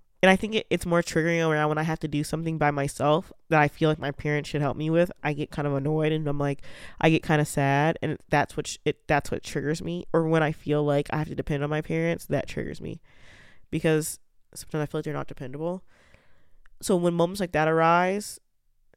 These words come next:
it stresses me out and it triggers me. But then other moments, it's just like, it, you know, the past is the past. And what, what my past therapist said was, like, you know, "Some days your pain button is bigger than other days," which I think she's so right, though. Like, some days my pain button is huge, and some days it's small.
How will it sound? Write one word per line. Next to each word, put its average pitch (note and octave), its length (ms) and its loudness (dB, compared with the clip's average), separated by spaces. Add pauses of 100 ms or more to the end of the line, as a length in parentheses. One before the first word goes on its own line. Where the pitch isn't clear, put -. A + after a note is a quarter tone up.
(160)
it E3+ 100 4
stresses D#3 360 -2
me D3 200 -4
out C#3+ 240 -2
and D3+ 100 -4
it D#3 100 -8
triggers D3+ 360 -4
me. F3+ 300 -6
But - 140 -4
then D#3+ 180 2
other G#3 160 0
moments, D3+ 340 -2
it's D#3 140 -8
just D#3+ 160 -6
like, D3 400 0 (240)
it, - 100 -8 (400)
you F3 80 0
know, C#3 220 0 (460)
the F#3 100 0
past D#3 300 -4
is E3 40 -12
the E3 60 -8
past. E3 580 0 (460)
And - 100 2
what, - 220 4
what F#3+ 160 2
my F#3 140 2
past F#3 320 0
therapist F3 340 -6
said D#3 220 -4
was, D#3 180 -6
like, D3+ 480 -2 (180)
you D3+ 120 -8
know, C#3 360 -6 (720)
"Some E3+ 340 0
days E3+ 260 4
your E3 100 2
pain D#3 360 -2
button D#3+ 280 0
is D#3+ 100 -6
bigger D#3 260 -2
than D3+ 140 -4
other D3 180 -2
days," E3+ 340 -2
which A#2+ 100 -4
I E3+ 40 0
think F3+ 140 -8
she's E3+ 160 -8
so D3+ 260 -4
right, A#2+ 320 -4
though. E2 220 -6
Like, D3+ 320 -6
some E3+ 280 -8
days F3 220 -2
my D#3 120 -4
pain D#3+ 500 -6
button E3 440 -4
is - 180 -8
huge, D3+ 340 -6
and D#3 240 -10
some D3+ 240 -6
days D3+ 300 -4
it's D#3+ 100 -18
small. C#3 340 -8